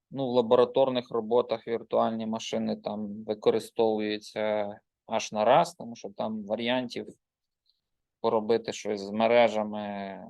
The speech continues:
тут в себе вдома, не маючи обладнання, досить проблематично. А от коли у вас є віртуальні машини, то можна погратися.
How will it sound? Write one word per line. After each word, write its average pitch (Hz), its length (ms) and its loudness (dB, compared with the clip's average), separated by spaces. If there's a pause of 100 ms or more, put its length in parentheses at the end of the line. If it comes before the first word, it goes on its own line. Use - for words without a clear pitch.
(140)
тут - 140 -20
в - 140 -20
себе 107 360 0
вдома, 107 420 0
не 104 120 -6
маючи 104 520 -6
обладнання, 110 920 -2
досить - 680 -12 (120)
проблематично. 117 960 -4 (100)
А - 80 -16
от - 260 -14
коли 107 240 -6
у 95 40 -6
вас 98 200 -10
є 98 120 -10
віртуальні 101 440 -6
машини, 175 560 -4
то - 140 -10 (480)
можна 127 320 0
погратися. 107 680 -2